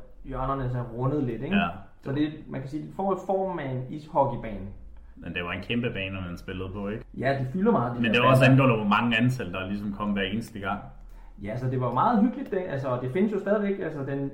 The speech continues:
Speaker 1: den klub Piranhas, som de kalder sig, hvor, øh,
Speaker 2: Piranha?
Speaker 1: Ja, så Piranha, de har taget, altså,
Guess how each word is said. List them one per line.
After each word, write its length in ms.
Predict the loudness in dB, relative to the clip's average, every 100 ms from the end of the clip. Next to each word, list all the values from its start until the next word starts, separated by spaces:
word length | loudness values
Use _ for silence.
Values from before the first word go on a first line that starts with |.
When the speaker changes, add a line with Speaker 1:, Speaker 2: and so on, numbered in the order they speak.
| -8
Speaker 1:
den 80 | -8
klub 180 | -6 -4
Piranhas, 480 | -4 -2 -2 -2 -6
som 200 | -6 -8
de 80 | -6
kalder 280 | -6 -4 -4
sig, 140 | -4 -6 -6
hvor, 240 | -8 -8
øh, 220 | -8 -8
Speaker 2:
Piranha? 360 | -2 0 2 -2 -6 -16 -20 -20 -16 -10
Speaker 1:
Ja, 60 |
så 180 | -8 -6
Piranha, 260 | -4 -4 -2
de 60 |
har 60 | -2
taget, 220 | 0 -2
altså, 160 | -2